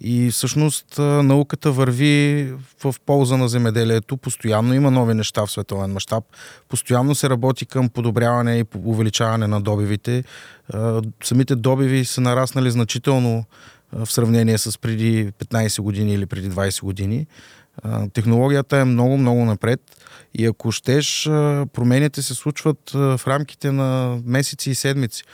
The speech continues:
Ако днес на едно растение му е необходимо нещо при тия условия, в които е в момента, след две седмици условията могат да са, да бъдат различни и ние трябва да реагираме и да дадем правилния елемент, който би помогнал на растението, а,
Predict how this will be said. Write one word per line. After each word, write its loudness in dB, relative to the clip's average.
Ако -2
днес 0
на 2
едно 2
растение 0
му 2
е 2
необходимо 0
нещо 0
при -8
тия 2
условия, 0
в -16
които -4
е -2
в -12
момента, -6
след -2
две 0
седмици -2
условията 0
могат 2
да -2
са, -10
да -4
бъдат 0
различни 0
и 4
ние 4
трябва 2
да 2
реагираме 2
и -4
да 2
дадем 2
правилния 0
елемент, 0
който -2
би -2
помогнал 2
на 0
растението, -2
а, -4